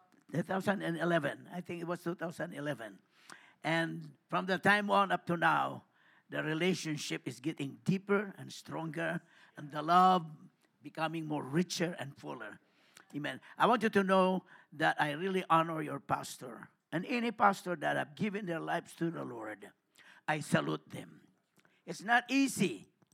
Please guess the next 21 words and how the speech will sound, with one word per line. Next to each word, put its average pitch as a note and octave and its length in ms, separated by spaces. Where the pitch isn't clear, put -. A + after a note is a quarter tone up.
to D#3+ 120
follow D#3+ 320
the D#3+ 100
Lord. A#2+ 340
You D3+ 140
know D#3 160
that. C3 300
There's D3 180
a D3 60
price D#3 380
to D#3 100
pay. G#2+ 400
And - 100
so G3 100
when G#3 140
I F3 80
see F#3 240
people G#3 540
following G#3 360
the G3 100
Lord, F3 420